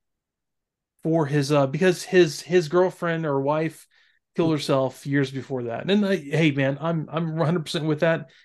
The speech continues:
It's a horrible thing. Um, she couldn't exist in a perfect world because she, um, didn't, she saw, like, the, I don't know, the imperfections and the perfection. Um,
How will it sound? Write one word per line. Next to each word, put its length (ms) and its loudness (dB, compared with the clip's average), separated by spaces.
It's 120 -8
a 60 -2
horrible 420 2
thing. 420 -2
Um, 320 0
she 600 -2
couldn't 420 0
exist 480 -2
in 120 0
a 140 2
perfect 380 -2
world 380 0
because 260 -4
she, 580 -2
um, 520 -10
didn't, 320 -8
she 200 -10
saw, 240 2
like, 300 0
the, 220 -6
I 60 -2
don't 100 2
know, 140 4
the 240 2
imperfections 680 0
and 100 -2
the 40 -8
perfection. 640 -4
Um, 420 2